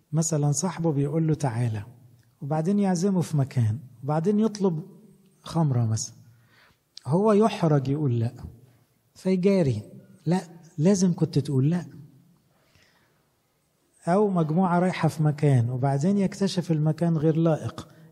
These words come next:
يتكسف يقول: "لأ، أنا مش بدخل المكان ده". أو واحد يقول لك: "تعالى اشهد في موضوع"، وفي الأول يقول لك سيناريو، لما تقف قدام الموضوع تفاجأ إنك أنت لازم تكذب، وتتكسف إنك تكذب،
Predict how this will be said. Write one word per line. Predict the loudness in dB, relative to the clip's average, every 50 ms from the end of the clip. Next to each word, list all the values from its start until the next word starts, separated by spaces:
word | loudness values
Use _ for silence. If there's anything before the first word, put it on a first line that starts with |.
| _ -2
يتكسف | 0 0 0 0 0 0 2 2 0 0 0 -2
يقول: | -4 -2 0 0 0 2 2
"لأ، | 0 -2 -2 -4 -4 -2
أنا | 0 0
مش | 0 -2 -2
بدخل | -2 -2 -4 -4 -4 -4 -4 -2
المكان | -2 0 0 -2 -2 -2 -2 -2 -2 0
ده". | 0 0 -2 -2 -4 -8 -16 -20 -20 -20 -20 -20 _ _ _ _ _ _ _ _ _ _ _ _ _ _ _ _ -2
أو | 0 0 2
واحد | 2 0 0 -2 -2 -2 -2 -2
يقول | -2 -2 0 0
لك: | 0 -2 -2
"تعالى | -4 -4 -4 -2 -2 0 0 0 0 -2
اشهد | -2 -2 -2 -4 -4 -6
في | -6 -6 -4
موضوع"، | -2 -2 -2 0 0 0 0 0 0
وفي | -2 -2 -4 -4
الأول | -2 -2 0 2 2 2 2
يقول | 2 0 0 0 0
لك | -2 -2
سيناريو، | -4 -4 -2 0 0 0 0 0 0 2
لما | 0 0 0 0
تقف | 0 0 0 -2 -2 -4 -6
قدام | -6 -4 -2 0 0 0 0
الموضوع | -2 0 0 0 -2 -2 0 0 0 -2 -2 -4
تفاجأ | -8 -14 -14 -8 -4 -4 -2 -2 0 -2 -2 -2
إنك | -2 -2 0 0 0
أنت | -2 0 0
لازم | 0 0 0 0 0 0
تكذب، | 0 0 -2 -2 -2 -4 -6 -8 -10 -14 -20 -20 -20 -20 _ _ _ _ _ _ _ _ _ _ _ _ _ _ -10
وتتكسف | -6 -6 -6 -4 -2 -2 0 0 0 0 0
إنك | 2 2 2 0 -2 -2
تكذب، | -2 -2 -2 0 0 -2 -2 -2 -4